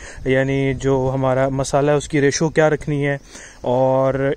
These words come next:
ईंटें किस तरह की यूज़ हों। और इस time अगर आप देख रहे हैं तो हम,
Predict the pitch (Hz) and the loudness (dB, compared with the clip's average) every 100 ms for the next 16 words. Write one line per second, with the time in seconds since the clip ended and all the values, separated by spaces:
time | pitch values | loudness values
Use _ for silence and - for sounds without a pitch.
0 | - 160 156 165 170 - 160 156 156 147 | 0 0 2 2 -2 0 0 0 0 -2
1 | 147 139 143 139 - - 131 131 139 147 | -2 -2 -2 -2 -8 -6 0 2 2 0
2 | 165 - 170 160 160 139 139 147 139 135 | -2 0 0 0 -2 -4 -2 -2 -2 -2
3 | 143 165 156 147 147 139 147 | -2 0 0 0 -4 -4 -6